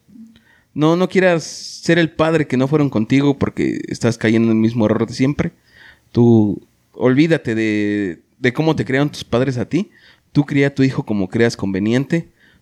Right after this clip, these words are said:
pero siempre ampáralo, siempre, siempre tienes que estar a su lado. Yo sé que muchas veces es complicado, que vas al jale, regresas, regresas ya cansado y lo último que quieres es recibir quejas de tu hijo o sentarte con tu hijo a revisarle la tarea, pero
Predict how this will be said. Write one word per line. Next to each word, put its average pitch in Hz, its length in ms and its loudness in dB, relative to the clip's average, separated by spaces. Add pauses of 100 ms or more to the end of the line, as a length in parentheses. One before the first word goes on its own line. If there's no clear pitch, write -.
(120)
pero 110 840 2
siempre 156 300 0
ampáralo, 123 540 0
siempre, 135 600 -2
siempre 147 220 -4
tienes 143 220 -2
que - 80 -10
estar 147 180 -2
a 143 60 0
su 113 140 0
lado. 147 400 2 (640)
Yo 139 140 4
sé 151 120 0
que 127 300 4
muchas 131 260 -2
veces 143 220 4
es 139 100 -2
complicado, 127 800 0
que 95 340 -4
vas 123 200 0
al 117 140 -2
jale, 131 440 2
regresas, 113 540 0
regresas 120 320 -2
ya 123 120 -2
cansado 120 540 0
y 82 180 -4 (380)
lo 120 80 2
último 131 300 2
que 117 120 -2
quieres 139 280 0
es 131 100 2
recibir 123 380 -2
quejas 117 260 -4
de 110 100 -2
tu 113 160 0
hijo 139 540 2 (360)
o 113 120 2
sentarte 131 460 0
con 113 160 -2
tu 113 100 2
hijo 123 240 2
a 104 100 2
revisarle 110 460 -2
la 101 60 -2
tarea, 113 400 0
pero 90 280 -4